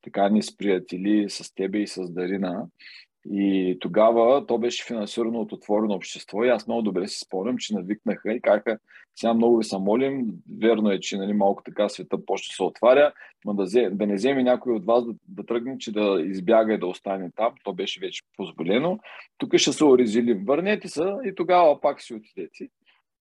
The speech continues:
И аз си спомням, естествено, ние много такова си кодошехме, си правихме майтап. И отидах, имаше тогава един вестник, а, „Живот и работа в чужбина“. Не, седем-осем страници голям вестник с обяви за работа.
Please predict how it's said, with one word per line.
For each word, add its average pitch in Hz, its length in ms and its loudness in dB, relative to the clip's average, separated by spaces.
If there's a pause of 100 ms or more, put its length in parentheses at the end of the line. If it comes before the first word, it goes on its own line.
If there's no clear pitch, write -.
(140)
И 151 140 -4
аз 131 180 0
си 120 80 -8
спомням, 113 500 -4
естествено, 107 520 -6
ние 110 140 0
много 107 220 0
такова 98 420 -4
си - 200 -12
кодошехме, 101 640 -4
си - 180 -14
правихме 98 380 0
майтап. 92 380 2 (640)
И 151 120 2
отидах, 135 400 4
имаше 120 300 0
тогава 110 340 4
един 110 240 2
вестник, 110 520 -2
а, 92 340 0 (1080)
„Живот 104 400 -2
и 117 80 4
работа 113 320 4
в 117 60 -16
чужбина“. 101 520 -6 (160)
Не, 117 280 -6 (260)
седем-осем 123 640 -4
страници 117 420 -6
голям 110 300 -2
вестник 120 300 -2
с - 100 -10
обяви 120 380 4
за 107 140 2
работа. 113 380 0